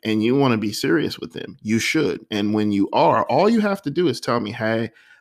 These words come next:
um, I'm in a relationship now." And, and all I will say, two more words, "Good luck." That's it. I don't try to leave a string in it because the way I have been in any situation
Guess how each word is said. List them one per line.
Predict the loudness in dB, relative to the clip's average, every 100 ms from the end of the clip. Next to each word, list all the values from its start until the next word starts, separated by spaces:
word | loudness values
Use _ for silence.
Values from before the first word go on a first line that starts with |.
| -12
um, | -8 -6 -6
I'm | -6 -4
in | -2
a |
relationship | 0 0 -2 -2 -2 -2
now." | -2 -2 -2
And, | -2 -4 -4
and | -2 0 -2 _
all | 2 4 6 6
I | 4
will | 2 2
say, | -2 -4 -6 _ -16
two | -4 -2
more | 2 4 4
words, | 2 -2 -6 -14 -20 _ _ _ -4
"Good | -2 0
luck." | -4 -6 -14 -20 _ _ _ _
That's | -6 -4 0
it. | -2 -4 -16 -10
I | 0
don't | 4 4 2
try | 0
to | 0
leave | 0 0 0
a |
string | -6 -8 -4 -2
in | -2 -4
it | -4
because | -6 -4 -6 -4
the |
way | -4 -2 -2 -2
I | -2 -2
have | -2 -4
been | -4 -4 -4
in | -6 -8 -6
any | -4 0 -2 -4 -12 _ _ _ _ _ _ _ _ _ _ -10
situation | -2 0 4 4 4 2 0 -2 -2